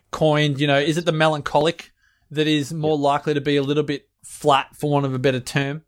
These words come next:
Speaker 2: Or
Speaker 1: Um,
Speaker 2: the choleric.
Speaker 1: or upon rising. Yeah. I don't know. I, I, I haven't looked enough into all of that from a morning perspective, but I, I wanna get off that topic 'cause I feel like we're gonna offend our family members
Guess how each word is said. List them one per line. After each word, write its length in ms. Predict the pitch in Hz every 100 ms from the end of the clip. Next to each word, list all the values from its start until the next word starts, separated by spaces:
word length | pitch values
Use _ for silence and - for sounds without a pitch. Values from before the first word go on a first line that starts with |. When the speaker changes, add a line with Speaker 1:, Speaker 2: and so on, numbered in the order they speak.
| _ _ _ _ -
Speaker 2:
Or 60 |
Speaker 1:
Um, 240 | 147 143 139
Speaker 2:
the 60 |
choleric. 480 | 123 95 95 107 - _ _ _ _ _
Speaker 1:
or 220 | - 160 -
upon 300 | - 151 139
rising. 480 | 131 139 147 208 _ _ _ _ _ _
Yeah. 320 | 151 156 123 _ _ _ _
I 80 | 180
don't 140 | 196
know. 220 | 165 160 113 -
I, 120 | 160
I, 340 | 156 160 160 156 151 147
I 40 |
haven't 220 | 170 180
looked 160 | 165 156
enough 420 | 139 127 123 - -
into 540 | 139 - 135 123 120 _
all 180 | 135 131
of 120 | 113
that 260 | 123 120 -
from 160 | - 120
a 180 | 117 - _ _ _
morning 600 | 131 135 143 143 131 120 _ _ _ _
perspective, 720 | - 139 - 127 - 135 110 -
but 240 | 139 - _ _ _ _ _
I, 160 | 175 196
I 60 | 196
wanna 240 | 214 254
get 180 | 208 180
off 160 | 165 160
that 160 | 165
topic 240 | - 147 151
'cause 140 | 156
I 60 | 156
feel 200 | - 190
like 160 | 180 151
we're 80 | 143
gonna 200 | 143 135
offend 300 | - 139 135
our 80 |
family 280 | 131 131 139
members 360 | 139 127 123